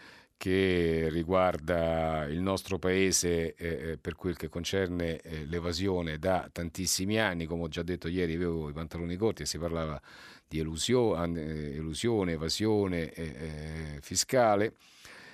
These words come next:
Ehm, sforzi in questa direzione, eh, eh, importanti non mi sembra ne siano stati fatti, se, come risulta, sono oltre cento i miliardi che ogni anno sfuggono a, a, di mancato corrisponsione di, eh,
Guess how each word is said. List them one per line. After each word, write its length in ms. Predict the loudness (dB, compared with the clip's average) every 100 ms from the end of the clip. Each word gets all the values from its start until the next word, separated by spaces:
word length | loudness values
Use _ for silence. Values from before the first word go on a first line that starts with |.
| -20 _
Ehm, 960 | -2 0 0 -2 -4 -6 -8 -10 -12 -16
sforzi 840 | -8 -4 2 4 4 2 0 0 -2
in 80 |
questa 320 | 0 2 2 2
direzione, 880 | 2 2 2 2 4 2 0 -2 -6
eh, 100 | -10
eh, 420 | -10 -8 -10 -10 -8
importanti 840 | -6 -4 -6 0 0 2 -2 -4
non 180 | -2 0
mi 80 | 0
sembra 340 | 0 0 -2 -4
ne 120 | -4
siano 220 | -4 -4
stati 200 | -6 -2
fatti, 300 | 2 2 2
se, 280 | 0 2 0
come 360 | -2 -4 -4 -8 -16 -20 -20 -14
risulta, 600 | -6 -2 0 0 0 -4
sono 480 | -4 -2 -2 -2 -2
oltre 240 | -4 -4 -2
cento 340 | 0 0 -2
i 60 | -4
miliardi 420 | 0 0 0 -2
che 100 | -2
ogni 220 | 0 0
anno 380 | 0 0 -6 -10 -20 -20 -20 -20 -20 -6
sfuggono 720 | -2 2 2 4 0 0 0
a, 300 | 2 2 2
a, 1000 | -2 -4 -4 -4 -4 -4 -4 -4 -6 -6
di 140 | -4 -2
mancato 640 | 0 2 2 2 0 -4
corrisponsione 800 | -4 -6 -6 -6 -4 -2 0 -2
di, 260 | -2 -4 -4
eh, 120 | -6